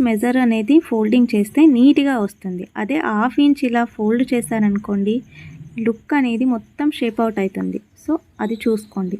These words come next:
ఓకేనా? So, ఇలాంటి మిస్టేక్స్ రాకుండా నీట్‌గా మార్జిన్ చేసుకుంటూ వేసుకోండి. లేదు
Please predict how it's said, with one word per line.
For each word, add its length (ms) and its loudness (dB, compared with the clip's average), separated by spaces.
ఓకేనా? 280 2
So, 80 -4
ఇలాంటి 360 0
మిస్టేక్స్ 420 -2
రాకుండా 440 -4
నీట్‌గా 580 2
మార్జిన్ 460 0
చేసుకుంటూ 520 -4
వేసుకోండి. 500 -4
లేదు 300 2